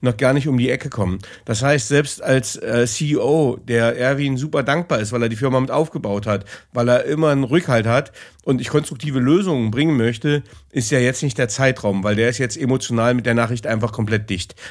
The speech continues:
Der ist komplett überfordert und da wird nicht viel passieren. Ähm, und du hast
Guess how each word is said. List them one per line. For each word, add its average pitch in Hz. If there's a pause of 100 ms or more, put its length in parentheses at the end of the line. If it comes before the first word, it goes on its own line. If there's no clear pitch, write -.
(140)
Der 117
ist 113
komplett 127
überfordert 127
und 123
da 110
wird 120
nicht 110
viel 120
passieren. 104 (540)
Ähm, 120
und 110
du 120
hast -